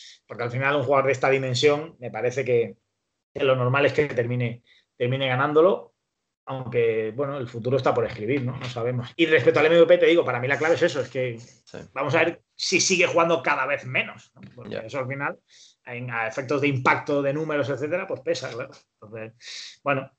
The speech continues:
Speaker 1: eh, lo que sí tengo claro es que si no me diera una lesión grave, no hemos visto el techo de Giannis. Eso lo tengo clarísimo,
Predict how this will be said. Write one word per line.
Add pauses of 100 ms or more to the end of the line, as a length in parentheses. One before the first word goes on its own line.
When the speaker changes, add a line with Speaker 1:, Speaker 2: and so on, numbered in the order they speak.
(300)
Speaker 1:
eh, (220)
lo
que
sí
tengo
claro
es
que
si
no
me
diera
una
lesión
grave,
no
hemos
visto
el
techo
de
Giannis.
Eso
lo
tengo
clarísimo,